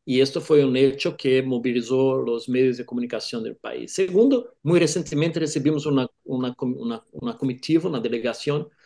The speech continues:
de víctimas de Nicaragua que ha circulado con autoridades gubernamentales durante el,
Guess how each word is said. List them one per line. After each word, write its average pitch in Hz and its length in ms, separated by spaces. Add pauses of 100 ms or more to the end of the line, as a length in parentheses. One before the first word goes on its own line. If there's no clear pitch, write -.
(240)
de 139 180
víctimas 156 440
de 127 80
Nicaragua 135 380
que 190 100
ha 160 80
circulado 143 680
con 139 100
autoridades 127 500
gubernamentales 123 800
durante 127 240
el, 113 100